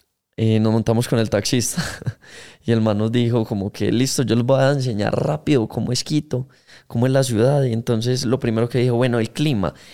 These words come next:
el clima aquí es como las mujeres, uno nunca sabe cómo va a estar en quince minutos". <laughs> Parce, y después de vivir siete años totalmente, parce, usted puede estar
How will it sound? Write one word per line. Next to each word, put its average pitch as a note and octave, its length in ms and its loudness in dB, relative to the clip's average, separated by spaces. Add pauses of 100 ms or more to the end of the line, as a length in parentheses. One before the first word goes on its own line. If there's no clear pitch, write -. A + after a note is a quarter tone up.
(140)
el G#2+ 120 -4
clima C#3 260 0
aquí D3 120 -2
es D3+ 120 -2
como C#3+ 120 -2
las A#2 160 2
mujeres, A2+ 560 0
uno B2 220 2
nunca C#3+ 320 0
sabe C3 220 2
cómo C3+ 200 0
va C3 120 2
a - 20 2
estar B2+ 240 0
en B2 120 0
quince B2+ 360 0
minutos". A2 580 -2 (160)
<laughs> - 480 -10
Parce, A2 540 0 (280)
y A2+ 240 -2 (360)
después A2 420 0
de A#2 80 4
vivir A2+ 300 2
siete B2 360 0
años A2+ 560 0
totalmente, A#2+ 840 -2
parce, C3 580 -2
usted A#2+ 320 -2
puede E3+ 200 2
estar F#3 340 0